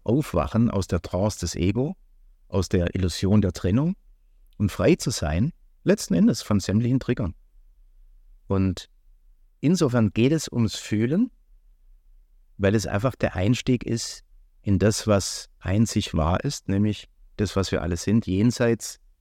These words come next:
der Identifikation mit Gedanken, jenseits der Identifikation mit Gefühlen und jenseits der Identifikation mit dem Körper, der Körperempfindung. Also deshalb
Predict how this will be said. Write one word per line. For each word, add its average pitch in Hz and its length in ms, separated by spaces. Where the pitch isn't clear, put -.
der 71 80
Identifikation 92 800
mit 92 140
Gedanken, 104 520
jenseits 101 560
der - 100
Identifikation 90 760
mit 87 120
Gefühlen 92 360
und 87 60
jenseits 92 460
der - 80
Identifikation 90 720
mit 85 220
dem 85 100
Körper, 87 300
der 78 100
Körperempfindung. 90 640
Also 101 220
deshalb 101 280